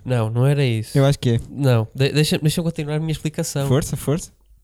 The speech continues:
Speaker 1: Porque isto, isto vai dar a lugares, a lugares, a bons lugares, que é, e o feto tá com um ar triste, de, n-, não é triste, é, é quase de desespero,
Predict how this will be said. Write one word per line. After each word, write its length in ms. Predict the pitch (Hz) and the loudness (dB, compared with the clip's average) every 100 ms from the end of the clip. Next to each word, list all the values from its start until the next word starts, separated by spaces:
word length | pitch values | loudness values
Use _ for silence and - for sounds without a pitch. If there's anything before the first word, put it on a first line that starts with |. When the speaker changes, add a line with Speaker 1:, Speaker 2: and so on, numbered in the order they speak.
| _ _ - | _ _ -20
Speaker 1:
Porque 220 | - 127 | -12 -10
isto, 180 | - 147 | -6 -6
isto 160 | - | -2
vai 140 | 147 147 | 0 2
dar 140 | 151 | 4
a 120 | 151 139 | 4 4
lugares, 560 | 131 139 147 135 - - | 2 2 0 -2 -10 -2
a 40 | |
lugares, 540 | 135 131 135 131 - - | 0 2 0 -2 -6 -10
a 60 | 135 | -4
bons 160 | 127 131 | 0 0
lugares, 440 | 123 120 117 - - | 0 -2 -4 -8 -10
que 80 | - | -4
é, 140 | 123 - _ - - - - _ _ _ _ _ _ _ _ | -4 -4 _ -20 -20 -20 -20 _ _ _ _ _ _ _ _
e 120 | 170 165 | 4 6
o 40 | |
feto 340 | - 190 185 _ | 6 2 0 _
tá 140 | 180 175 | -2 0
com 200 | 165 165 | 0 2
um 40 | |
ar 240 | 160 156 147 | 4 4 0
triste, 480 | - 131 127 - - - - | 0 0 0 -6 -20 -20 -8
de, 680 | 131 131 127 123 120 120 127 _ - | 2 4 6 4 4 2 -2 _ -8
n-, 140 | 170 165 | -2 0
não 180 | 214 240 | 2 2
é 60 | |
triste, 420 | 226 170 175 - | 2 2 2 2
é, 320 | 135 131 127 - | 2 4 2 0
é 80 | 147 | -2
quase 300 | - 156 135 | 2 4 4
de 120 | 143 | 0
desespero, 640 | 147 - - 135 127 120 | 0 -4 2 2 2 0